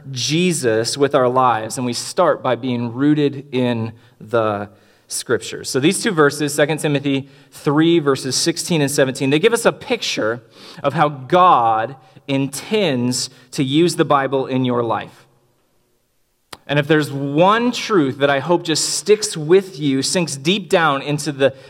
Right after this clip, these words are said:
very bones this morning, it would simply be this. The Bible is God's greatest tool for living a faithful life.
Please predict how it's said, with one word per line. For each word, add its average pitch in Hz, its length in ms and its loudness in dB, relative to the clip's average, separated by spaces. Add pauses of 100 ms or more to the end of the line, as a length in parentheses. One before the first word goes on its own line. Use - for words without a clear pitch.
very 170 400 2
bones 135 920 -2 (360)
this - 240 -4
morning, 113 340 -2
it 107 120 -2
would 120 120 0
simply 127 420 0
be 113 560 -4
this. 95 340 -6
The 135 140 -4
Bible 123 600 -2 (640)
is 117 200 -6
God's 120 300 -2
greatest 135 680 0
tool 104 540 -4
for - 180 -4
living 110 300 -4
a 104 60 -8
faithful 101 420 -6
life. - 360 -10